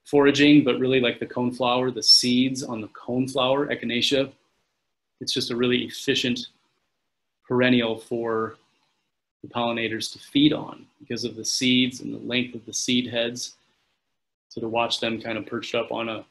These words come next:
coneflower and a really high nectar source with echinacea.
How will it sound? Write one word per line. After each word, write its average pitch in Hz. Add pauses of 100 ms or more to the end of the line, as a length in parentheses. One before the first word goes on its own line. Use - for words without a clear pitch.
coneflower 117
and 104 (1080)
a 120
really 127
high 117
nectar 113
source 113
with 110
echinacea. 120